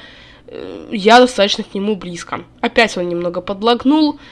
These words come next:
и опять-таки тут мне просто не хватает всех моих режимов подрубленных и слепстрима для того, чтобы к нему хотя бы подъехать на дистанцию атаки. В первом секторе в эсках он прям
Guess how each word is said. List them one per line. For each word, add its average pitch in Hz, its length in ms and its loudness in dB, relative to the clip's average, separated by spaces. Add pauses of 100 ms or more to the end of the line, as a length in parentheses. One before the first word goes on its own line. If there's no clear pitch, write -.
(180)
и 240 500 4
опять-таки 240 1040 4
тут - 460 -4
мне 214 300 0
просто 220 480 0
не 208 100 -4
хватает 208 600 2
всех 190 280 -6
моих 175 280 -4
режимов 175 560 -4
подрубленных 175 680 -4 (400)
и 185 500 -4 (1080)
слепстрима 247 560 0
для 185 140 2
того, 185 260 0
чтобы 202 640 0 (360)
к - 80 -6
нему 226 260 6
хотя 214 280 2
бы - 160 -4
подъехать 214 580 0
на 208 340 4
дистанцию 175 600 -4
атаки. 165 480 -6 (320)
В - 80 -20
первом 302 340 6
секторе 262 380 4
в 208 120 2
эсках 247 300 -2
он 208 120 -2
прям 208 280 4